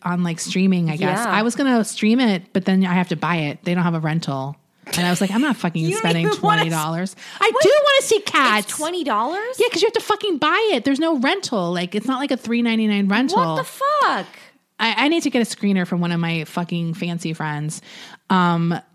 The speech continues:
Speaker 2: They
Speaker 1: but
Speaker 2: don't have screeners of Cats.
Speaker 1: Yes,
Speaker 2: It
Speaker 1: they
Speaker 2: wasn't
Speaker 1: do, 'cause my friend watched it.
Speaker 2: But it wasn't up for any awards.
Speaker 1: Well, that was because no one watched it on screener. <laughs>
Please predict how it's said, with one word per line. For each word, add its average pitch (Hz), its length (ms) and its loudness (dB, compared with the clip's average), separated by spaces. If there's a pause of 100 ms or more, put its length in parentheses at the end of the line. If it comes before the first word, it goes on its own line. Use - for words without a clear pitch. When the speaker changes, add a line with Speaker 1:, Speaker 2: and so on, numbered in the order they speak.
Speaker 2:
They 247 80 -8
Speaker 1:
but 226 200 4
Speaker 2:
don't 440 120 -4
have 294 120 -2
screeners 190 600 -8
of 170 100 -12
Cats. 190 320 2
Speaker 1:
Yes, 294 160 6
Speaker 2:
It 381 60 -4
Speaker 1:
they 403 120 4
Speaker 2:
wasn't 240 80 -2
Speaker 1:
do, 440 220 6
'cause 269 120 0
my 294 120 4
friend 294 300 2
watched 339 360 0
it. 165 280 0
Speaker 2:
But 392 80 0
it 403 120 -4
wasn't 427 280 -2
up 403 140 -4
for 359 120 -6
any 294 200 -4
awards. 196 840 -6 (640)
Speaker 1:
Well, 190 80 -2
that 208 240 0
was 214 160 0
because 202 340 -2
no 202 120 2
one 196 140 0
watched 214 300 -4
it 208 60 0
on 196 80 0
screener. - 340 -2
<laughs> 605 600 2